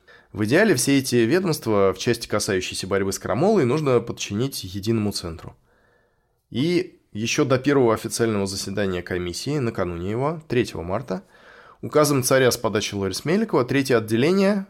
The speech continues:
то есть тайная полиция, временно подчинено ему.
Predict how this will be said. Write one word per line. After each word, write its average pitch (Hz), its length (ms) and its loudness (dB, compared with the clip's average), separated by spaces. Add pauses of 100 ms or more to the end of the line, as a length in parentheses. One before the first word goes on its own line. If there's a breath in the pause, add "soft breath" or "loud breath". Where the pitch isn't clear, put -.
то 104 100 -2
есть - 320 -8
тайная 107 320 0
полиция, 107 540 -4 (560)
временно 170 420 4
подчинено 131 800 0 (540)
ему. 101 340 -4